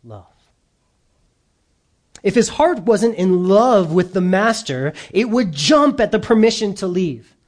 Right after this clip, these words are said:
Some people are just looking for permission to be crazy or to leave or to sin. "Oh, I can have an affair? Okay, well, I'm outta here then." That's not really what she meant,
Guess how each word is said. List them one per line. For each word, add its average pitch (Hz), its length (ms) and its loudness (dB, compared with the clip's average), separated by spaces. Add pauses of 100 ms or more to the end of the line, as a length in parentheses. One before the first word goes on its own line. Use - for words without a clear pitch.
(420)
Some 330 160 0
people 302 240 0
are 190 80 2
just 262 400 -6
looking 254 300 0
for 233 100 0
permission 202 720 0 (720)
to 226 100 2
be 196 200 0
crazy 147 640 -4
or 165 200 -2
to 175 160 -6
leave 170 500 -2
or 156 140 -4
to 151 160 -12
sin. 143 500 -6 (680)
"Oh, 156 320 -4 (500)
I 127 140 -10
can 123 180 -12
have 113 240 -12
an 214 80 -2
affair? 214 380 -6 (400)
Okay, 208 380 -2
well, 110 200 -8
I'm 196 160 0
outta 349 220 2
here 180 240 2
then." 117 260 -6 (2000)
That's - 200 -18
not 123 240 -8
really 135 200 -4
what 131 140 -6
she - 140 -10
meant, 120 460 -8